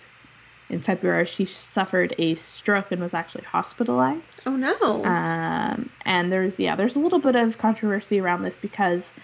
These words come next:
Speaker 1: it happened shortly after she announced her resignation, um,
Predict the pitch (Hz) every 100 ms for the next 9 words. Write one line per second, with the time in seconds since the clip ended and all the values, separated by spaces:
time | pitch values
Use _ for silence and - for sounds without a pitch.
0 | - - - 185 - - - 208 208 208
1 | 220 - 202 185 185 - 190 - 190 170
2 | 165 - - 180 175 175 180 - - 180
3 | 202 214 135 - 180 208 262 - - -
4 | - - 175 170 170